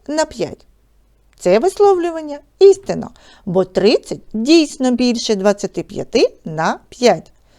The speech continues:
Тому що від тридцяти відняти двадцять п'ять і буде п'ять. Десять сантиметрів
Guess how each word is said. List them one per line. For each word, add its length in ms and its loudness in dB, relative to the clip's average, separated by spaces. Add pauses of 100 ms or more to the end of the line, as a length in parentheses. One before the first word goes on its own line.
(520)
Тому 220 0
що 160 -8
від 160 -2
тридцяти 760 -4 (100)
відняти 540 -6
двадцять 380 -6
п'ять 340 2
і 120 -2
буде 260 0
п'ять. 460 -4 (520)
Десять 640 2
сантиметрів 800 -2